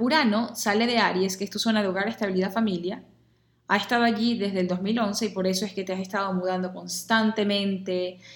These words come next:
y sientes que no tienes estabilidad y que no echas raíces o que hay situaciones de familia que te cambian todo de un día a otro.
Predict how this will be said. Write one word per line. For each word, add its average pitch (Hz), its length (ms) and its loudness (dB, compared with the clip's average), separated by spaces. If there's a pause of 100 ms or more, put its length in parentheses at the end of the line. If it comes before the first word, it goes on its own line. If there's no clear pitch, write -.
(120)
y 190 80 -2
sientes 196 320 -2
que 202 100 -2
no 175 140 -4
tienes 226 320 2
estabilidad 185 640 2
y 175 100 0
que - 160 -8
no 190 180 2
echas 240 300 0
raíces 196 560 0
o 175 100 -6
que 185 60 -2
hay 190 80 -2
situaciones 202 440 -4
de 190 100 -2
familia 185 680 -2 (260)
que 214 80 0
te 202 160 -2
cambian 240 500 8
todo 208 300 6
de 202 80 6
un 202 80 2
día 202 220 4
a 196 60 2
otro. 185 500 -2